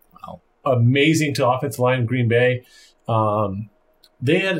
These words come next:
Speaker 2: they were just dialed in. They, on all aspects of the game, their defense looked great. Um, they got to Goff a lot. They shut down the running game for the most part. Um, they looked like the most complete team this weekend, in my opinion. So, um,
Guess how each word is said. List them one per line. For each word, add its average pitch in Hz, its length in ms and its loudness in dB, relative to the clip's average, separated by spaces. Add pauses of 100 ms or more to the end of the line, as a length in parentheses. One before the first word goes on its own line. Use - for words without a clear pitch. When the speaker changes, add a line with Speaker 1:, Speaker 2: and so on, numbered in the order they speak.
(100)
Speaker 2:
they 147 260 2
were 160 120 4
just 156 220 0
dialed 127 300 2
in. 110 200 0
They, 123 220 -2 (400)
on 123 100 2
all 139 160 2
aspects 135 420 -2
of 127 60 0
the 113 60 0
game, 123 180 0
their 113 100 0
defense 127 460 -2
looked 123 180 0
great. 120 480 2 (360)
Um, 101 540 -2
they 117 120 0
got 135 220 0
to 127 80 -4
Goff 120 340 0
a 107 40 -2
lot. 117 460 0 (300)
They 117 360 0 (340)
shut 170 260 0
down 165 120 2
the 139 80 0
running 139 200 2
game 143 160 0
for 139 80 -6
the 113 80 0
most 123 280 0
part. 135 380 2 (380)
Um, 104 240 -2
they 131 100 2
looked 165 180 2
like 170 120 -2
the 147 60 -2
most 160 200 4
complete 160 280 -2
team 151 160 0
this 123 140 -2
weekend, 127 260 0
in 107 60 -2
my 104 120 -4
opinion. 98 400 -10
So, 101 320 -2 (340)
um, 107 380 -2